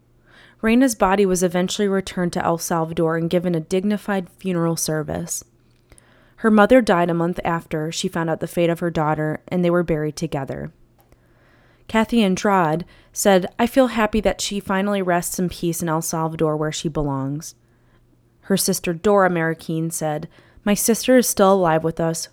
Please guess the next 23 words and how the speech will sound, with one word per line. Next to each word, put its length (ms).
We 120
will 160
never 320
forget 360
her." 300
Detective 560
Robert 300
Edwards 500
retired 460
in 100
two 160
thousand 320
and 180
one 240
after 280
thirty-six 640
years 500
with 140
the 100
Nassau 380
County 360
Police 380
Department. 680